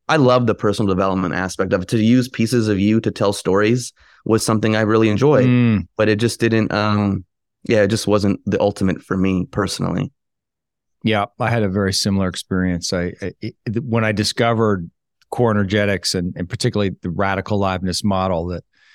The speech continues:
Speaker 2: Anne Bradney teaches, who, you know, became my teacher,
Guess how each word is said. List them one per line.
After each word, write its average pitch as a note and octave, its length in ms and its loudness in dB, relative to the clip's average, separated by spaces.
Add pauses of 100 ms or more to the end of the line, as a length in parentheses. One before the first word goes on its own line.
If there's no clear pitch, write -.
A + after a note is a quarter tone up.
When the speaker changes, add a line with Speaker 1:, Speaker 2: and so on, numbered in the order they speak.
(320)
Speaker 2:
Anne G2+ 240 -2
Bradney G2 420 -4
teaches, F#2+ 380 -2
who, F#2+ 260 -4
you F#2+ 100 -4
know, F2 80 -8 (300)
became A2+ 380 -2
my F#2+ 120 -2
teacher, F#2+ 480 -4